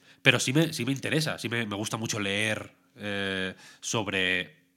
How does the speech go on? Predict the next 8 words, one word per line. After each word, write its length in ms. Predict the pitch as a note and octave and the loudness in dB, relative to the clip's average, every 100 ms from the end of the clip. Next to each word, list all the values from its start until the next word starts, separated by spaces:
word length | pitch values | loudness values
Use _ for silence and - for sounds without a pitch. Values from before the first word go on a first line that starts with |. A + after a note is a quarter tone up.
| - | -8
historia 340 | G#2 - A2+ | -4 -2 0
de 80 | G#2 | 0
los 100 | G2 | 0
videojuegos, 560 | F#2+ F#2 - D3 B2 A2+ | -2 -4 2 4 4 0
sobre 180 | G2+ F#2 | -2 -4
juegos 240 | G#2 F#2 | -4 -4
antiguos, 580 | F2 F2 C3+ A#2 G#2+ F#2 | -6 -2 0 0 -2 -4
entender 840 | G#2+ G2 G2+ G2+ A#2+ C#3 D#3 - | -8 -8 -8 -2 2 2 0 -8